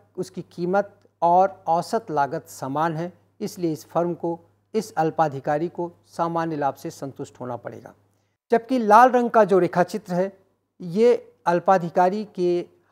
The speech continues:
हानि को दिखा रहा है, क्योंकि संतुलन बिंदु पर जब हम परपेंडिकुलर ड्रॉ करते हैं एक्स एक्सिस और वाई एक्सिस पे, हम पाते हैं कि ओपी इस, ओ, ओसी इसकी कीमत, उस लागत है, औसत लागत है,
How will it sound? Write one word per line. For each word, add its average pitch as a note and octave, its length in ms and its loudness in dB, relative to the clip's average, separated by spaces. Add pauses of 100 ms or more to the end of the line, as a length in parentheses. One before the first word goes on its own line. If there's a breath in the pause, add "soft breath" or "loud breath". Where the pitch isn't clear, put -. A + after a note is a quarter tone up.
(120)
हानि F3 280 -2
को F#3+ 160 -2
दिखा D#3+ 300 0
रहा E3 200 2
है, D#3+ 320 -6 (1040)
क्योंकि G3+ 440 0 (840)
संतुलन G#3+ 440 -2
बिंदु F3 420 -2 (680)
पर F3+ 140 2
जब E3+ 140 -2
हम E3 140 -6
परपेंडिकुलर E3 540 -4
ड्रॉ D3 220 -2
करते D3+ 320 -6
हैं D3+ 120 -4
एक्स D3+ 180 -8
एक्सिस E3 300 -10
और D#3 100 -4
वाई D3 240 0
एक्सिस D#3+ 300 -10
पे, E3 260 -12 (300)
हम G#3 140 -2
पाते F3 340 2
हैं D#3 220 -6 (460)
कि G#3 280 -6
ओपी F3 380 -2
इस, - 280 -12 (200)
ओ, F3 80 -4 (200)
ओसी G3 600 0
इसकी F3 320 -10
कीमत, D3+ 520 -8
उस D3+ 160 -8
लागत C#3+ 400 -2
है, D3+ 60 -2
औसत E3+ 300 -6
लागत F3 340 -2
है, F3 240 -4